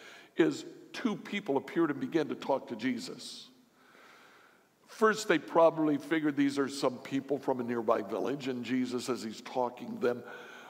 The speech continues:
one of them he calls Elijah.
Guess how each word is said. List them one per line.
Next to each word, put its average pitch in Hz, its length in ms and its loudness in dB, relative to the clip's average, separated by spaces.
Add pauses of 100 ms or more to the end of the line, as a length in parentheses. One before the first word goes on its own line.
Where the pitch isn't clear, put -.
(100)
one 240 320 8
of 220 140 6
them 185 180 8
he 180 80 -2
calls 170 680 6 (160)
Elijah. 147 640 6